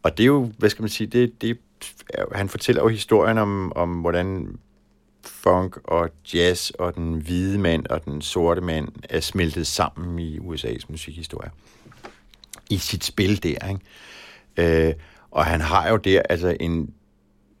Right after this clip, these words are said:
en præcision i det, han foretager sig, som er, er helt uhørt. Det lyder jo nærmest, som om det er en sindbass, han spiller på, ikke? Og den måde at traktere instrumentet på, var der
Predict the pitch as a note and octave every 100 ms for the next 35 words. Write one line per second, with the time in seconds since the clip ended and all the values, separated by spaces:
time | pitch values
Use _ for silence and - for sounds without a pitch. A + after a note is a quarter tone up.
0 | _ - E2+ D#2+ - _ _ - - E2+
1 | - - - - - A#2+ A2+ E2+ F2 E2
2 | C2+ - - - - G1+ - D2 - -
3 | - - - - - - - - - -
4 | - A2 - F#2+ G#2+ - D#2+ E2+ C#2 D#2+
5 | D#2+ - F2+ - F2 E2 - - - F2+
6 | F#2 - - - - F2+ - F#2+ - -
7 | - - - - F#2 - A2 G#2+ G2+ F2
8 | E2+ G#2+ A#2 - - F2 E2+ - G#2+ F#2+
9 | - F2+ E2 - G#2 E2 D#2+ D2+ D2